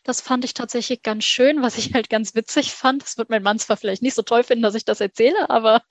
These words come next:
ähm, da hat er jetzt gerade kein Mitspracherecht. Ähm, was ich halt ganz witzig fand, weil ich hab das ja noch so gehört,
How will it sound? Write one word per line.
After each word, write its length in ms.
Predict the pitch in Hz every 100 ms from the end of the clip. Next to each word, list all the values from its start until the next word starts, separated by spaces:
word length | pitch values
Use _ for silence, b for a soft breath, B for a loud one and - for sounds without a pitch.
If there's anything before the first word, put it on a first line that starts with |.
| B B B B
ähm, 360 | 233 226 214 226 -
da 140 | 202
hat 100 | 226
er 60 | 220
jetzt 160 | 202
gerade 220 | - 214 214
kein 200 | - 220
Mitspracherecht. 880 | 226 - 233 254 247 240 285 - -
Ähm, 320 | 214 208 226 -
was 140 | 226
ich 120 | 269
halt 100 | 233
ganz 220 | 214 208 214
witzig 320 | - 427 -
fand, 280 | 214 220 349
weil 180 | 240 214
ich 100 | -
hab 120 | 254 -
das 160 | 285
ja 100 | 226
noch 140 | 220 220
so 360 | 220 208 - -
gehört, 600 | 190 196 240 415 554